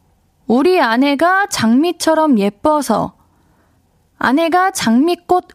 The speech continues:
속에 있으면 아내인지 장미인지 구분이 안 갈 게 분명하거든요. 음. 어, 진짜 어떡하냐. 걱정되시면 가지 마세요.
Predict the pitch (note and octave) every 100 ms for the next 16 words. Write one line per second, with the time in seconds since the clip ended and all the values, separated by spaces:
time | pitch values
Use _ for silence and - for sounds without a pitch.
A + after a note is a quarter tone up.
0 | - - E4+ F4+ B3+ A#3 C#4 C4+ A#3 F#3
1 | - - _ _ _ _ _ _ _ _
2 | _ _ - A3 D#4 F4+ F4 E4+ E4+ F4+
3 | G4 G4+ G#4+ _ _ _ _ _ _ _
4 | - G#3+ A#3 D#4+ E4+ D#4 D4+ C#4+ F4+ G4
5 | G4+ - A#3 B3+ C4+ E4 F4 - _ -
6 | G3+ B3 D#4+ E4 - E4+ F4 - A#3 B3
7 | E4 E4 D#4 D4 A#3 F#3+ F#3 F3+ - _
8 | _ _ _ _ _ _ _ _ _ _
9 | _ _ _ _ C4 G#3 G#3+ G#3 G#3+ A3
10 | A#3 B3 C4+ C#4 C#4+ C#4+ A#3 F#3+ F#3 G#3
11 | _ _ _ - - - - _ _ _
12 | _ _ G3+ G3 G3 G3 F#3+ - B3+ B3+
13 | B3+ A3+ A3+ A3 A3 - - C#4 A#3 A3+
14 | - G#3+ G4 G#4+ - F#4 D#4 G#3+ B3 A#3+
15 | G3+ C4 B3+ C#4 B3+ F#3+